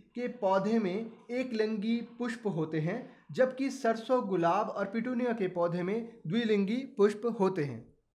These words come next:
पुंकेसर के दो भाग होते हैं, पुतंतु एवं परागकोश।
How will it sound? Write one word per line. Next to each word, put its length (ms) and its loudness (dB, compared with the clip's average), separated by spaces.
पुंकेसर 540 2
के 220 2
दो 300 6
भाग 240 2
होते 300 -2
हैं, 380 -2
पुतंतु 640 0
एवं 300 4
परागकोश। 600 4